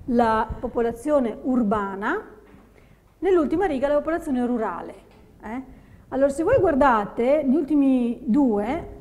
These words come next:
ossia questi qua, settantanove, questo è settantanove duemilaquindici, eh,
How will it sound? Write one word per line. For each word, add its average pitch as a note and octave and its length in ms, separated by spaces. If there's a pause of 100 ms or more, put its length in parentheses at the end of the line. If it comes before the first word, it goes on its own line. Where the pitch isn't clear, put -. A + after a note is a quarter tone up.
(140)
ossia B3 360
questi C4 460
qua, G#3+ 400
settantanove, B3 800
questo C#4+ 240
è B3+ 40
settantanove C4+ 600
duemilaquindici, A#3+ 1120 (1000)
eh, B3+ 600